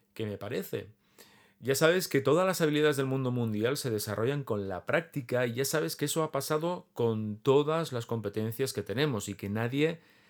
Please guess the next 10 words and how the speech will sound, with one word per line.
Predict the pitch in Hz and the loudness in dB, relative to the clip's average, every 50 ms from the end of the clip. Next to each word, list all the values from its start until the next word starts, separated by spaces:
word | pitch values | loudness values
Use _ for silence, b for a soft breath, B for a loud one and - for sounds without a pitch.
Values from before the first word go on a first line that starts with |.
| b b b b | b b b b
hemos | - 113 117 127 135 120 127 | -2 -2 0 0 0 -2 -2
aprendido | 113 - 107 107 113 117 113 110 107 | -2 -2 -2 -2 0 0 2 2 2
a | |
hacer | 104 - - 117 127 123 | 0 0 0 0 0 0
simplemente | - - 110 107 104 110 107 110 110 117 127 123 | 0 -2 -2 -2 -2 -2 -2 -2 -2 -2 -2 -2
leyendo | 110 101 95 101 104 107 113 123 120 135 139 135 139 | -2 -2 -2 -2 -2 -2 0 0 2 2 2 2 0
o | 110 98 95 | -6 -8 -8
escuchando. | - - - 87 - - 98 92 85 73 - - - | -8 -10 -14 -12 -10 -8 -8 -8 -8 -12 -16 -18 -16
Así | 95 87 - - 143 147 | -10 -8 -4 -4 -4 -2
que, | 143 175 185 202 214 | 0 0 -2 -2 -2